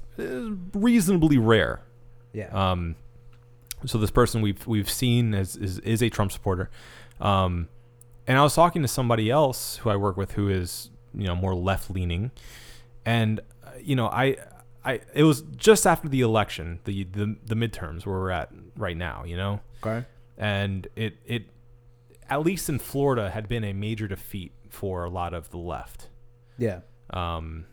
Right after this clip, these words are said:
Speaker 1: for the most part. So, you know, I was, everybody was kind of shaken up over it because we had this hope that, you know, things would change. You know, we hoped that Gillum would get into power and, you know, that, that things would change.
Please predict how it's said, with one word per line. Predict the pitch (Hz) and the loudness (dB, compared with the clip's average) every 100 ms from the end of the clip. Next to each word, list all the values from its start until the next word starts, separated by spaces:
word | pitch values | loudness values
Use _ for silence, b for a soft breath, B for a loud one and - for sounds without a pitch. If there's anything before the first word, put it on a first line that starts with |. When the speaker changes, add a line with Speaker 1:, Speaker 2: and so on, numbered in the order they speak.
| - | -4
Speaker 1:
for | - | 2
the | 214 | 4
most | 147 117 - | 4 2 -2
part. | - - - - - - - - - - - - - - - | -12 -14 -20 -20 -20 -20 -20 -20 -18 -16 -16 -16 -16 -16 -8
So, | - 143 127 120 - - - | 2 4 6 4 -2 -18 -14
you | - | -4
know, | 117 | -2
I | 107 | 0
was, | 117 113 - - - - - - | 0 -2 -6 -10 -18 -20 -16 2
everybody | 185 233 226 | 4 6 6
was | 196 | 4
kind | - 180 170 | 0 -2 0
of | 147 - - | -2 -8 -8
shaken | - 160 160 | -4 -2 0
up | 160 - | 0 0
over | 92 80 57 | -4 -6 -12
it | - - | -16 -10
because | - 131 113 | -6 -4 -4
we | 113 | -4
had | 127 120 | -4 -6
this | - | -6
hope | - 117 - | -4 -4 -4
that, | 104 95 - - | -6 -6 -6 -10
you | 110 | -8
know, | 98 | -6
things | 113 117 | -6 -8
would | |
change. | - 156 151 95 82 - | -6 -4 -4 -6 -10 -12
You | 90 | -10
know, | 92 | -8
we | 92 | -6
hoped | 110 - | -6 -6
that | 107 117 | -8 -2
Gillum | 180 160 117 | 0 0 -2
would | 92 - | -6 -8
get | 110 | -8
into | 92 92 85 82 | -8 -8 -8 -8
power | - - 65 58 53 | -6 -6 -8 -10 -12
and, | 82 B B B B B | -16 B B B B B
you | 110 | -6
know, | 92 90 | -4 -4
that, | 85 - - | -6 -8 -10
that | 95 - | -8 -4
things | 131 120 | -4 -4
would | 107 | -6
change. | - 139 101 76 67 | -4 -4 -4 -6 -14